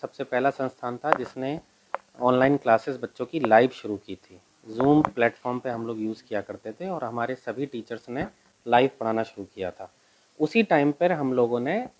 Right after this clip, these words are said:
अपना एक प्लेटफॉर्म बनाया था जिस पे बच्चों का live testing कराते थे, बच्चों का online वो घर पे ही test दिया करते थे। और उन सभी टेस्ट में एआई based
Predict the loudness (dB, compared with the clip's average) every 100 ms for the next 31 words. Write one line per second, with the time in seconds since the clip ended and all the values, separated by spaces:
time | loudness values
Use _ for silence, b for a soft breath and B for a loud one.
0 | _ -8 -2 0 0 _ 0 0 -2 -4
1 | -4 -4 -6 -8 -8 -8 -8 -10 -10 -6
2 | -2 0 -2 -4 -8 -8 -12 -10 -8 -8
3 | -10 -10 -10 -12 -12 -14 -8 -8 -4 -4
4 | -4 b b _ 2 4 4 4 0 -4
5 | -6 -6 -4 -4 -6 -6 -4 -2 -4 -12
6 | -16 -16 -20 _ b b _ -2 2 2
7 | 4 4 4 4 2 2 -8 -6 -4 -4
8 | 2 4 6 4 4 2 0